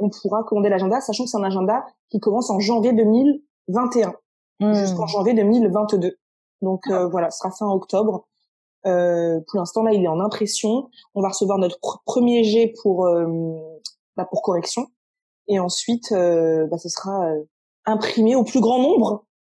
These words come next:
Speaker 1: pour
Speaker 2: Ouais.
Speaker 1: envoi, euh, à l'international. <laughs>
Speaker 2: Trop cool.
Speaker 1: Euh,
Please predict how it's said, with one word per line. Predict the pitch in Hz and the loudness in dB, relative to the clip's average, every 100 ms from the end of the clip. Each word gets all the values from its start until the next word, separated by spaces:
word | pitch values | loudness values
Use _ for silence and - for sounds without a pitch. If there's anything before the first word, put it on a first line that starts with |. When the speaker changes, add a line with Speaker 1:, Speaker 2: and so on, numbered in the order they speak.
| _ - 202 | _ -2 0
Speaker 1:
pour | 247 | 2
Speaker 2:
Ouais. | 440 214 202 | 2 2 2
Speaker 1:
envoi, | 202 208 240 214 | 4 4 4 4
euh, | 180 175 - | 4 2 2
à | 208 | 2
l'international. | 226 226 214 202 208 190 208 202 170 - | 2 2 0 0 0 2 2 2 0 -2
<laughs> | 208 - 202 208 _ _ - - | -8 -4 -4 -6 _ _ -20 -10
Speaker 2:
Trop | 208 - | -10 -6
cool. | - 320 | -2 0
Speaker 1:
Euh, | 180 180 | 2 0